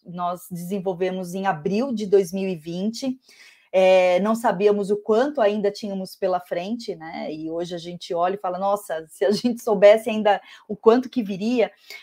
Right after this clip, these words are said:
Mas por que que nós fizemos esse bottom? Foi justamente pra diferentes alunos, principal-, principalmente alunos de pós-graduação, que participaram da rede que eu vou apresentar pra vocês em suas universidades e que bravamente,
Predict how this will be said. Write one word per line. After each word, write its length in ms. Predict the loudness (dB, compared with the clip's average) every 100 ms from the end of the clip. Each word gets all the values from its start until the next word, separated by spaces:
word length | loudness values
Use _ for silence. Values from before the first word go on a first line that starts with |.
| 4
Mas 200 | 4 4
por 160 | -4
que 160 | -2 -4
que 100 | -2
nós 220 | -4 -4
fizemos 460 | -4 0 0 2 0
esse 200 | -2 -4
bottom? 440 | -2 -2 -2 -8
Foi 180 | -4 -4
justamente 720 | -4 -4 -2 0 -2 -2 -4
pra 160 | -2 -2
diferentes 720 | -2 -4 -2 -2 -4 -6 -2
alunos, 800 | 0 0 -2 -2 -4 -4 -10 _ _
principal-, 720 | -4 -4 -6 0 0 0 -4 -6
principalmente 520 | -6 -6 -4 -4 -4
alunos 300 | -4 -6 -6
de 80 | -10
pós-graduação, 1120 | -2 0 2 0 -6 -6 -10 -12 -12 -12 -12 -16 _ _ -20 -20
que 140 | _ 2
participaram 880 | 6 6 4 -8 4 8 8 6 2
da 120 | 2
rede 560 | 0 -2 -2 -2 -4 -8
que 100 | -8
eu 60 |
vou 100 | -6
apresentar 640 | -6 -6 -10 -10 -2 -2
pra 100 | -2
vocês 560 | -8 -12 -14 -12 -8 -8
em 80 | -10
suas 380 | -10 -4 -2 -2
universidades 1080 | -4 -4 -8 -10 -8 -4 -4 -4 -8 -14 _ _ -20 -20 _
e 120 | -2
que 260 | -2 -4 -2
bravamente, 1200 | 4 6 6 2 0 0 -2 -2 -4 -6 -6 -6